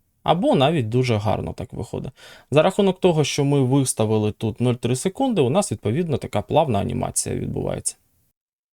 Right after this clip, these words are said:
Також давайте додамо сюди лінію, щоб не тільки у нас, е, прямокутнички підстрибували, а додамо ще й лінію. Тут ми можемо зробити наступним чином. Копіюємо і указуємо псевдооб'єкт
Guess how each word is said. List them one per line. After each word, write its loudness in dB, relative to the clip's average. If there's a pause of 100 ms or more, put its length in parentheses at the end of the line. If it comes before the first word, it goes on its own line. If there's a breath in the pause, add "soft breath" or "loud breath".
(240)
Також 2
давайте 4
додамо 0
сюди 0
лінію, 0
щоб -8
не -4
тільки -2
у 2
нас, 2
е, 2
прямокутнички -2
підстрибували, 0
а 2
додамо 0
ще -2
й 2
лінію. -4 (500 loud breath)
Тут -2
ми 4
можемо 2
зробити -2
наступним -4
чином. -6 (500 soft breath)
Копіюємо 0
і 0
указуємо 2
псевдооб'єкт -2